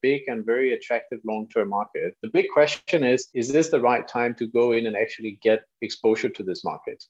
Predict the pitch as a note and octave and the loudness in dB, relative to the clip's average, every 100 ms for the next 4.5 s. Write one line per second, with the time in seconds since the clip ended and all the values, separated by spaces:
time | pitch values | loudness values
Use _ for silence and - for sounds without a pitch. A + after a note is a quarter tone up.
0 | - C3 D3 - A2+ G#2 - G#2+ - A2 | 2 2 2 0 -2 -2 -4 -8 -6 -8
1 | G#2+ G2+ F#2+ G#2 G2+ A2 - A2 F#2+ F#2 | -2 -2 -2 -6 -2 -2 0 -4 -4 -6
2 | F#2+ D2+ B1+ - - _ _ _ _ A2+ | -4 -6 -8 -16 -18 _ _ _ _ 2
3 | A#2 A#2+ - E3+ G3 D3 A2+ G2 - - | 2 2 2 2 2 2 0 -2 -8 -12
4 | G2 - B2 F2 | -12 -8 -4 -4